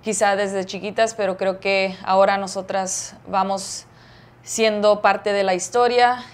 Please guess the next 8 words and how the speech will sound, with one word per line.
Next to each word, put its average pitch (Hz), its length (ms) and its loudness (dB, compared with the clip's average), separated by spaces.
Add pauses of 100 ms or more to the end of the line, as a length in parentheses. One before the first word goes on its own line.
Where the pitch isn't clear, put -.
(120)
eh, 180 640 -2
vamos 185 320 -4
siendo 190 260 -2
referentes 185 600 -4
para 180 480 0 (500)
ahora 196 320 4
niñas 202 360 0
mexicanas, 208 920 -2